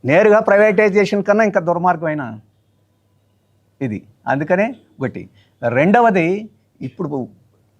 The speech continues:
హెల్త్ సెక్టర్ అనేది ఒక రైట్గా ఉండాలి. విద్య అనేది, హెల్త్ అనేది మామూలు సాధారణమైన పరిశ్రమ లాంటిది కాదు.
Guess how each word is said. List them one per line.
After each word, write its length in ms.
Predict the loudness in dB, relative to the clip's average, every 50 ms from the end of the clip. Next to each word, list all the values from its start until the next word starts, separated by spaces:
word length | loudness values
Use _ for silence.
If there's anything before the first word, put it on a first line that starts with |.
| _ _ _ _ _ -4 -2
హెల్త్ 180 | -2 -2 -2
సెక్టర్ 360 | -2 -2 -2 -2 0 0 0
అనేది 200 | 2 2 2 2
ఒక 100 | 0 0
రైట్గా 420 | 0 0 0 0 -2 -2 -2 0 0
ఉండాలి. 360 | 0 0 -2 -4 -4 -6 -10 _ _ _ _ _ _ _ _ _ _ _ _ _ _ _ _
విద్య 260 | -12 -12 -6 -2 0 0
అనేది, 280 | 2 2 0 -2 -2 0
హెల్త్ 320 | 0 0 0 -2 -4 -6
అనేది 260 | -4 -4 -4 -4 -4
మామూలు 380 | -4 -2 -2 -2 -2 -4 -6 -2
సాధారణమైన 560 | 0 0 0 2 0 0 0 -2 -6 -8 -8
పరిశ్రమ 440 | -8 -8 -8 -8 -10 -10 -8 -6 -6
లాంటిది 260 | -6 -6 -8 -12 -4
కాదు. 280 | -2 -2 -2 -2 -4